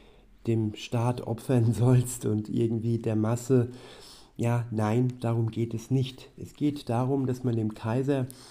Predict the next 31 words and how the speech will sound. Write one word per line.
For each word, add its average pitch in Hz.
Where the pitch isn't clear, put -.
oder 165
der 113
Regierung 123
gibt, -
was 113
ihm 123
zusteht. 131
Und 113
da 117
geht 120
es 120
meistens 120
um 104
Steuern, 123
da 113
geht 113
es -
um, 113
ja, 104
dass 117
man 117
eben 107
nicht 107
tötet, 123
nicht -
stiehlt. 135
Aber 113
es 107
geht 117
nicht 127
darum, 110